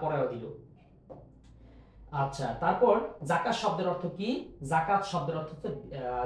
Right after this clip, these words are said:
জিয়াদা, বৃদ্ধি করা, জাকাত বৃদ্ধি করা। জাকাত দিলে না সম্পদ কমে, আবার বৃদ্ধি করা বলে কেন? না, সম্পদ বাড়ে।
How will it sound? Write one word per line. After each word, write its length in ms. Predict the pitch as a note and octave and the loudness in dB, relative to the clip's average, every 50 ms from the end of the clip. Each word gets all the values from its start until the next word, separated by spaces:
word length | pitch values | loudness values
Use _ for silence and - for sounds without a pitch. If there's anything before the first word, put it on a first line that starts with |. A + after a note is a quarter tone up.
| B2+ - | 0 2
জিয়াদা, 480 | D#3 G3 G#3 G3+ G3 G3 - F#3+ F3+ D3 - - - - C#3 | 4 6 8 10 10 10 10 8 6 6 4 0 -4 -2 -2
বৃদ্ধি 300 | E3+ D#3 - - F3+ F3 E3+ | -2 0 0 0 0 0 2
করা, 180 | D#3+ D3 D3 C3 - - - - | 2 4 4 4 4 2 0 -4
জাকাত 380 | D#3 D3 C#3+ E3+ E3+ D#3+ C#3+ - - - - - - - D3 | -4 -2 2 4 6 6 6 4 2 -2 -10 -14 -8 -4 -2
বৃদ্ধি 240 | E3 D3 - D#3+ C#3+ C3 | -2 0 0 -2 -2 -2
করা। 160 | A#2 - - A#2 - - - - - - - | -2 -2 -2 -4 -8 -12 -16 -18 -10 -4 -2
জাকাত 240 | F3 - C4+ C#4 - A#3+ | -2 0 0 -2 0 2
দিলে 140 | B3 B3+ A#3+ A3+ | 2 2 4 2
না 40 | - - | 0 0
সম্পদ 260 | F#3+ F#3+ - - A3 A3+ - G3 | -2 -2 -2 -2 -4 -4 -2 -2
কমে, 220 | G3 F#3 F#3 G#3+ B3+ - - - - - | -2 0 0 -2 -4 -6 -10 -12 -8 -4
আবার 120 | F3+ F3+ - | -2 -2 -2
বৃদ্ধি 180 | A3+ F#3 G#3 A3 - | -2 -2 -4 -2 0
করা 100 | - C#3 - - | 2 2 2 2
বলে 140 | B2+ B2+ B2+ - | 0 -2 -4 -6
কেন? 120 | - - - - - - C3+ C#3 D3 | -10 -10 -14 -12 -10 -6 -2 0 2
না, 80 | D3+ F3 - - - - - - - - | 2 2 0 -2 -6 -10 -16 -18 -6 -2
সম্পদ 340 | D3+ D3 D3 C#3 C#3+ C#3 A#2+ A#2 A#2+ - | 0 0 0 0 0 -2 -4 -4 -2 -2
বাড়ে। 240 | - G#3 G#3+ G#3 | 0 0 0 -2